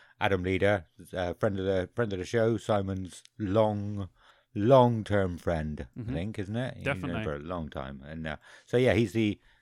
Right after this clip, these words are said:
Speaker 1: he's the lead singer of In Search of Sun, and we spoke to him about what it was like to play at Download Festival. Uh, but we also talked about the movie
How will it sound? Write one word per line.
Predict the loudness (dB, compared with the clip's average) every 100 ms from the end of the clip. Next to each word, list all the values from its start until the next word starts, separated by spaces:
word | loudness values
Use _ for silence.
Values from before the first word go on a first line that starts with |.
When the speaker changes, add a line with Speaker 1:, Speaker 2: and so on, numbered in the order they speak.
| _ _
Speaker 1:
he's | -12 -6
the | -2
lead | 0 0
singer | 0 0 2
of | 2 2 0
In | -6
Search | -4 -4 -4
of | -6
Sun, | 0 0 0 -6 -12 _ _
and | -10 -8
we |
spoke | -6 -6 -6
to | -6
him | -6
about | -4 -2 -2 -2
what | -8
it | -8
was | -6
like | -6 -8
to |
play | -10 -6 -6
at | -6 -8 -6
Download | -6 -6 -10
Festival. | -12 -14 -10 -10 -10 _ _ _ -8
Uh, | -4 -4
but | 0
we | 4
also | 4 2
talked | -2 -4 -2
about | 2 2
the | 2
movie | 0 0 0 -4 -6